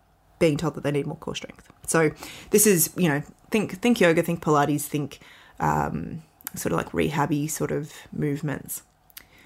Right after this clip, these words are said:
So let me just have a little think here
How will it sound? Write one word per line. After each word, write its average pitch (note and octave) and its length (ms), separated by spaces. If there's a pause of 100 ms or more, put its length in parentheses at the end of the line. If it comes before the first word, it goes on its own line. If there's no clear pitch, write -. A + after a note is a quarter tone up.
(840)
So - 380 (460)
let A3+ 200
me C4+ 320 (400)
just F#3+ 320
have F#3 440
a D#3+ 60
little F#3+ 420
think C#3+ 340
here - 300